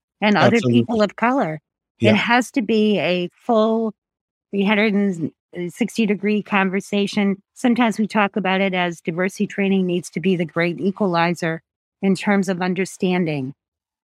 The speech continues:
Speaker 1: You know, uh, don't get s-, we really encourage people not to get stuck in anger, shame, guilt, whatever. What we really wanna do is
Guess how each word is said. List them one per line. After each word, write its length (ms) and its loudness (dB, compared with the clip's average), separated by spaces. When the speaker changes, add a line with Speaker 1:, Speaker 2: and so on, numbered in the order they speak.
Speaker 1:
You 100 2
know, 160 4
uh, 340 0
don't 320 2
get 180 0
s-, 180 -20
we 240 2
really 480 2
encourage 480 -2
people 260 -2
not 280 0
to 100 -20
get 240 -4
stuck 400 -4
in 300 0
anger, 500 2
shame, 680 0
guilt, 480 0
whatever. 640 0
What 220 0
we 100 0
really 240 0
wanna 260 0
do 360 -2
is 420 -4